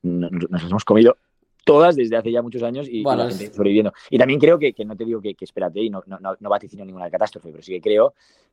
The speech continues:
Speaker 1: que, que, <clears throat> que va a haber, que va a haber movimientos, eh, sin duda.
Speaker 2: Ujú. Sí, o sea, a ver, de hecho, ha, ha habido meses de, de Barcelona desierta de locales de todo el traspaso y todo. Luego lo que pasa es que también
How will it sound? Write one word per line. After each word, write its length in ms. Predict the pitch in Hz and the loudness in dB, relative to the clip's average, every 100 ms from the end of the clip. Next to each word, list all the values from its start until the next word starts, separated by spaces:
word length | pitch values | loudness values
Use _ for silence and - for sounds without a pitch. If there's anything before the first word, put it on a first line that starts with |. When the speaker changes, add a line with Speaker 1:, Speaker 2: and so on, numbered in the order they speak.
| - | -2
Speaker 1:
que, 260 | 110 98 _ | 2 0 _
que, 260 | 104 92 - _ - | -2 -2 -4 _ 2
<clears throat> 260 | 220 127 | 2 2
que 100 | - 107 | 0 0
va 80 | |
a 40 | 104 | 2
haber, 260 | 110 113 | 0 -2
que 140 | - 101 | -4 -4
va 60 | |
a 40 | 95 | -2
haber 120 | 98 | -2
movimientos, 640 | 101 101 92 87 92 - _ _ - | -2 -2 -4 -4 -4 -4 _ _ -18
eh, 420 | - - 50 - | -18 -18 -20 -20
sin 180 | - 147 | -14 -4
duda. 240 | 147 80 - _ _ _ | 0 0 -2 _ _ _
Speaker 2:
Ujú. 240 | 95 92 _ _ _ _ _ _ _ _ | -20 -20 _ _ _ _ _ _ _ _
Sí, 160 | 156 | -6
o 60 | 123 | -6
sea, 120 | 107 | -6
a 20 | |
ver, 160 | 107 107 | -6 -8
de 80 | 98 | -10
hecho, 420 | - 113 113 - | -12 -10 -10 -14
ha, 220 | - - - | -16 -18 -16
ha 60 | - | -12
habido 240 | 101 101 | -10 -10
meses 320 | 98 - 104 | -12 -14 -16
de, 180 | 101 101 | -14 -14
de 100 | 95 | -14
Barcelona 520 | 98 98 - 95 98 | -14 -14 -14 -14 -12
desierta 440 | 98 95 101 - 98 | -14 -14 -16 -14 -14
de 100 | 98 | -12
locales 440 | 95 98 98 98 | -12 -14 -14 -16
de 380 | 98 95 95 _ _ _ _ _ _ | -14 -14 -16 _ _ _ _ _ _
todo 340 | 101 95 98 | -12 -10 -10
el 80 | 98 | -12
traspaso 460 | 101 104 - 107 113 | -12 -14 -12 -12 -12
y 40 | |
todo. 400 | 107 110 127 156 - | -12 -10 -8 -10 -12
Luego 200 | 110 113 | -10 -8
lo 120 | 101 | -10
que 60 | |
pasa 100 | 101 | -12
es 80 | 104 | -14
que 80 | 107 | -14
también 500 | 98 98 107 104 90 | -14 -12 -12 -14 -16